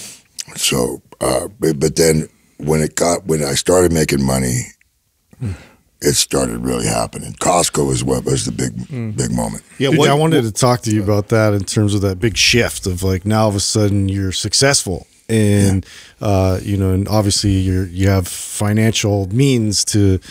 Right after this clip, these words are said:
Speaker 4: uh, like, how did that look in terms of, like, how did you, how did you adjust? And was that a really hard transition for you?
Speaker 1: Excellent, uh, question and complicated. Uh, <laughs> I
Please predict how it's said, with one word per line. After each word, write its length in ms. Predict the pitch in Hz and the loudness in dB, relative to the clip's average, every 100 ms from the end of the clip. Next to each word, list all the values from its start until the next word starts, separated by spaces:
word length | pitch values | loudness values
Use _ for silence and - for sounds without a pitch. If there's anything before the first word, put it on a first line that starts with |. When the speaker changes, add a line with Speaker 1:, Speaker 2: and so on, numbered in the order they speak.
| - - - | -20 -20 -8
Speaker 4:
uh, 320 | - 98 95 92 | -2 0 -2 -4
like, 160 | 104 | -6
how 140 | 117 165 | 0 0
did 140 | 160 139 | 2 2
that 520 | 143 143 - - 101 | 2 2 -2 -12 -2
look 340 | 117 143 - | 4 4 4
in 100 | 113 | 0
terms 300 | - 120 113 | 2 2 2
of, 80 | 104 | 2
like, 180 | 107 - | 0 0
how 180 | 113 123 | 0 2
did 180 | 127 | 2
you, 240 | 110 113 107 | 2 2 0
how 120 | 127 | 0
did 160 | 147 143 | 0 2
you 140 | 147 | 4
adjust? 520 | 120 87 101 139 120 - | 2 2 2 2 2 0
And 80 | 110 | 0
was 100 | 117 | 2
that 100 | 117 | 2
a 60 | |
really 180 | 113 117 | 4 4
hard 200 | 113 113 | 4 2
transition 520 | - 107 98 - 110 | 2 2 2 2 0
for 140 | 92 95 | 0 -2
you? 160 | 85 - - - - _ _ _ _ _ - - | -4 -6 -16 -20 -20 _ _ _ _ _ -20 -2
Speaker 1:
Excellent, 460 | 131 117 90 80 - - | 0 0 0 -2 -4 -6
uh, 480 | 98 95 95 90 85 80 | -2 2 2 2 0 -2
question 520 | 87 107 - 156 165 - _ _ _ _ _ _ _ _ - - | 0 0 0 0 -2 -6 _ _ _ _ _ _ _ _ -12 -4
and 140 | - | -2
complicated. 600 | - 80 - - 80 87 - - | 0 -2 -2 0 0 -2 -6 -4
Uh, 360 | 80 85 82 80 | 0 2 2 0
<laughs> 1000 | - - 135 - 165 - 143 147 135 - | -2 -2 -2 2 0 0 -2 -2 -2 2
I 400 | 107 110 104 | 4 4 2